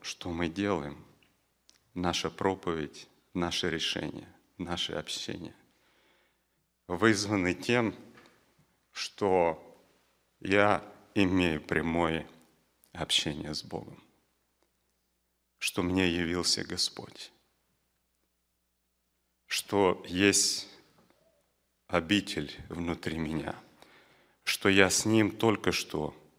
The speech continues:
имел вечерю. Это то, о чем мы иногда говорим, иметь ведение от Бога. Это то, о чем мы иногда говорим,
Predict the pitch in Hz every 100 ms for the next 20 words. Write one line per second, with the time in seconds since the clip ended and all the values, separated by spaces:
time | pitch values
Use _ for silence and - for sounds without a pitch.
0 | _ _ 87 85 85 85 82 78 - _
1 | - 85 - - - - - - _ _
2 | _ _ _ _ _ _ _ _ _ _
3 | _ _ _ _ _ _ _ _ _ _
4 | _ _ _ _ _ _ _ _ _ _
5 | _ _ _ _ _ _ _ _ - -
6 | 151 - 226 233 202 - - - _ _
7 | _ _ _ - - 180 175 180 160 156
8 | 135 156 135 143 131 147 139 117 - -
9 | 107 107 127 120 - - - _ _ _
10 | _ - 82 87 95 95 80 80 76 -
11 | - 80 69 - - - - _ _ _
12 | _ _ _ _ _ _ _ - 117 175
13 | 170 220 214 202 - - - - 113 -
14 | 156 151 143 131 131 113 120 110 123 113
15 | 117 107 117 120 110